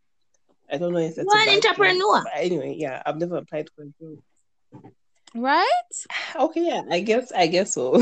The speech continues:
Speaker 1: <laughs> I'm trying to think, 'cause I, I feel like I'm very new
Speaker 2: Mm.
Speaker 1: at all of this. Like, you know, I don't think I can give you guys, like, you know, an inspirational story of how, you know, I'm facing rejection or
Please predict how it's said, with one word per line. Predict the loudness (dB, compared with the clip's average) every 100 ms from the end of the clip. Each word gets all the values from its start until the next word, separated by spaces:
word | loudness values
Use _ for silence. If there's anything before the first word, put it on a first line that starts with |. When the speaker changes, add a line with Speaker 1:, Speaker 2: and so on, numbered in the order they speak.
| 6 6 4
Speaker 1:
<laughs> | -2 -10 0
I'm | 2
trying | 4 4 4
to | 0
think, | 0 0 2
'cause | 4 4 4
I, | 2 4
I | 2
feel | 0 0
like | 0 0
I'm | -4 -2
very | -2 -2 -4 -8 -10
new | -8 -6 -6
Speaker 2:
Mm. | -6 -6
Speaker 1:
at | -8 -10
all | -12 -12
of | -18
this. | -20 -20 -20 -18 -14
Like, | -14 _
you | -14
know, | -12 -12 -14 _ _ _ _ _ _ _ _ _
I | 2
don't | 4 4
think | 2 2 2
I | -2
can | -4 -4
give | -4 -2
you | -4
guys, | -2 -2 -2 -2 -6 -12 -12
like, | -10 -10 -8
you | -10
know, | -8 -8 -8
an | -8
inspirational | -10 -12 -10 -8 -8 -10 -12 -12
story | -10 -8 -6 -6 -10
of | -10 -12 -12
how, | -6 -6 -6
you | -8 -10
know, | -10 -10
I'm | -12
facing | -12 -14 -14 -16
rejection | -16 -10 -10 -10 -12 -12 -12 -14
or | -14 -16